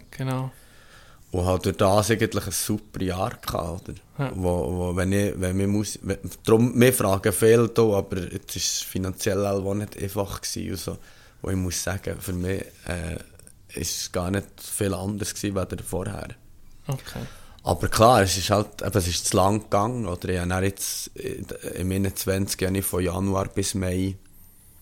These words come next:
Speaker 2: habe ich vier Konzerte gehabt, oder? Und normalerweise habe ich irgendwie fünfzehn
Speaker 1: Okay.
Speaker 2: im Monat, oder?
Speaker 1: Shit. Da bist du schon hure unterwegs.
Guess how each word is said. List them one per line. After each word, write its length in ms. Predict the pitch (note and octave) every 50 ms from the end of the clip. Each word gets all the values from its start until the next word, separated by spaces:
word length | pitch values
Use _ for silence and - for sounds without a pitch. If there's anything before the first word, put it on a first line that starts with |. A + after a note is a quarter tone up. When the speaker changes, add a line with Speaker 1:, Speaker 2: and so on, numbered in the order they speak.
| - - - - - -
Speaker 2:
habe 180 | - F#2+ F#2 F#2
ich 80 | F#2+ -
vier 240 | - G#2+ G2+ G2+
Konzerte 720 | - - - F#2 F2+ - - G2+ G2 G#2 A2+ - - -
gehabt, 340 | - - E2 B1+ A1+ - -
oder? 100 | - - - - - - - - -
Und 100 | - F#2
normalerweise 600 | F#2 F#2 F#2+ F#2 F#2 F#2+ G2 F#2+ G2 G2 - -
habe 120 | E2 F2+ F#2
ich 140 | F2+ E2 -
irgendwie 240 | F#2 E2+ - G2
fünfzehn 760 | F#2 F2+ G2+ F#2 F2+ - - - - - F2+ F2 F2 F2+ F#2+ F#2 - - - -
Speaker 1:
Okay. 360 | C3 C3+ B2+ A2+ - - - -
Speaker 2:
im 100 | F2+ F2+
Monat, 500 | F#2 F#2+ G2+ A2 G2 E2+ - - - -
oder? 240 | E2+ - - -
Speaker 1:
Shit. 360 | - - - - C3 C3 B2+ - _ _ _ - - _ _ _ _ - - - - - - - - - - - - _ _ - - - - - - -
Da 100 | - C#3+
bist 200 | C#3 C#3+ C3+ -
du 20 | -
schon 220 | - C#3 C#3 C3 - - - - -
hure 260 | - C#3+ C#3+ C#3 C#3+
unterwegs. 720 | C3+ C3+ C3 B2+ C3+ C3 B2 A2+ G#2+ - - - - - -